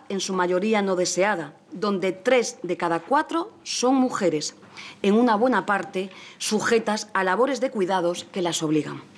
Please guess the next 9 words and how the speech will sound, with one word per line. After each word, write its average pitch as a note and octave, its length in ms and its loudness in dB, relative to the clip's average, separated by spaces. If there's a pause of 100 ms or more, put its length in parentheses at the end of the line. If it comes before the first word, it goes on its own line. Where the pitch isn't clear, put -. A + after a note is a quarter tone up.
(1300)
La A3 160 2
precariedad A3 640 0 (180)
se - 240 0
ceba D4 300 2
en D4+ 100 2
la G#3 120 2
gente C#4 340 2
más A#3+ 260 2
vulnerable. F#3 600 0